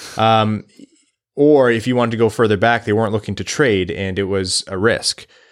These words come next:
So you just had to take your guy. And they ended up taking a largely underscouted, both within the N H L and, you know, beyond within the media world, Moritz Seider out of the D E L.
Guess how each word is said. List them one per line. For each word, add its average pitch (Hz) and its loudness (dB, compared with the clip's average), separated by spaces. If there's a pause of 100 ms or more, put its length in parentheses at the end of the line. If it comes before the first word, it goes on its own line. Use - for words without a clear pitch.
(140)
So 107 0 (760)
you 196 -6
just 107 0
had 110 -2
to - -18
take 113 -2
your 101 -4
guy. - -2 (360)
And 95 0
they 107 4
ended 123 4
up 117 0
taking 107 0
a 92 -2 (160)
largely 123 0
underscouted, 101 0
both 92 -2
within 104 -2
the 101 0
N 95 -2
H 95 -4
L 90 -2
and, 92 -4 (160)
you 104 -10
know, 90 -6
beyond 85 -6
within 90 -10
the 87 -8
media 90 -6
world, 85 -6 (340)
Moritz 101 2
Seider 90 2
out 90 0
of 85 -4
the 87 -4
D 95 -2
E 87 0
L. 80 -2